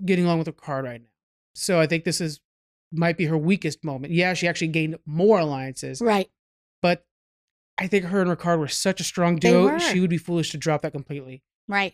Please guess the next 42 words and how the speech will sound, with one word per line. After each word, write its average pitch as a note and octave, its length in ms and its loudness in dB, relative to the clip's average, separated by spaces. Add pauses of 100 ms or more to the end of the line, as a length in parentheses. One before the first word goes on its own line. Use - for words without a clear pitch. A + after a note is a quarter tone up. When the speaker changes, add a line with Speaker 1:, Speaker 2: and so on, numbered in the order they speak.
Speaker 1:
And D#3+ 220 2
her, F#3 460 4 (1400)
her B3 200 4
wanting G3+ 420 4
to G3+ 180 -2
play G3+ 400 2 (100)
<laughs> G3+ 180 6
how C4 220 0
we A#3+ 140 6
would A3 160 4
suggest E3+ 280 0
somebody D#3 180 0
to C#3 60 -2
play, D3+ 160 2
to C#3 60 0
be D3+ 80 2
honest C#3+ 180 -2
with C3 100 -10
you. B2 120 -16 (100)
Speaker 2:
Yeah. F#3 260 -2
Speaker 1:
We F#3 60 4
were G#3 60 8
like, F3 100 4
"Hey, E3 140 2
do F#3 240 4
not F3 140 6
lose E3 160 2
any E3+ 160 4
of D3 60 -2
your D3+ 120 2
advantages." C#3+ 500 -2 (260)
We G#3 100 6
would A#3 100 4
actually G3+ 300 0
tell F#3 200 -2
her F3+ 60 2
to D#3+ 80 0
do D#3+ 100 4
exactly D#3 300 2
what D3 80 -2
she's D3 100 -4
doing. C#3+ 320 0